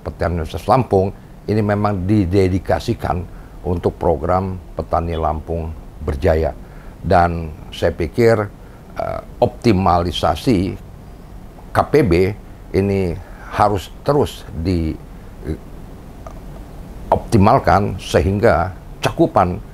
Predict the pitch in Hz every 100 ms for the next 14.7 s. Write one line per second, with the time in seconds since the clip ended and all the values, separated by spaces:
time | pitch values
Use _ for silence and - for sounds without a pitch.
0 | - - - 82 90 78 80 87 80 76
1 | - - - 87 110 117 - 147 87 90
2 | 95 - - - 107 92 95 90 82 98
3 | - 101 76 - - 92 87 90 131 -
4 | - - 87 82 82 76 - - - -
5 | - 92 110 147 101 - - - - -
6 | - - - 104 101 92 90 85 - 127
7 | 113 85 82 - - 90 87 87 76 -
8 | - - 85 82 76 80 90 - 104 95
9 | 101 95 - 80 113 82 80 73 - -
10 | - - - - 50 50 - - - -
11 | - - - - 104 151 147 123 95 95
12 | 85 85 - - 139 101 92 95 - -
13 | - 98 92 98 95 - 95 98 98 90
14 | 85 87 104 107 156 -